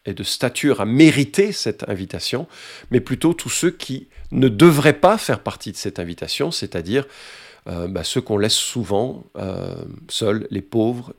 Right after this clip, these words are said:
les estropiés, les aveugles et les boiteux. Euh, aucune, euh, aide sociétale à cette époque, c'était des gens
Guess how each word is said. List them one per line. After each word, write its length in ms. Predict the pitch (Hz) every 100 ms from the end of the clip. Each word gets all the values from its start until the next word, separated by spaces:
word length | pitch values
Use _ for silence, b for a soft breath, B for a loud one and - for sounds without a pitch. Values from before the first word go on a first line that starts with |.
| _
les 180 | 92 101
estropiés, 520 | - - - 107 104
les 180 | 98 92
aveugles 280 | 101 120 113
et 40 |
les 120 | 110
boiteux. 420 | 107 107 - 180 B B B B B B B B _
Euh, 140 | - - -
aucune, 420 | 127 - 139 131
euh, 220 | 113 101 90 - _ _ -
aide 160 | 123 107
sociétale 760 | - 113 - 110 - 143 117 -
à 80 | -
cette 240 | - 90
époque, 400 | 104 - 147 - - -
c'était 400 | - 107 - 92
des 120 | 98
gens 400 | 90 104 98